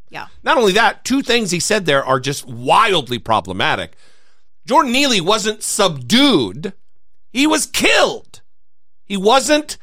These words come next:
Speaker 2: subdued. And the other thing, there is no evidence, no record,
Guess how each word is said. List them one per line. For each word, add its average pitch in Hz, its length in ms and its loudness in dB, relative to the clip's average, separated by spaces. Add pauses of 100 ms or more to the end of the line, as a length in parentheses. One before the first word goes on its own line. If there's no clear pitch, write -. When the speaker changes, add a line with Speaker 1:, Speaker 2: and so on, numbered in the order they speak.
Speaker 2:
subdued. 180 920 2 (300)
And 170 100 0
the 185 120 4
other 285 180 4
thing, 143 420 0 (160)
there 180 220 4
is 156 160 -2
no 208 400 4
evidence, 151 560 0 (160)
no 202 420 4
record, 165 560 0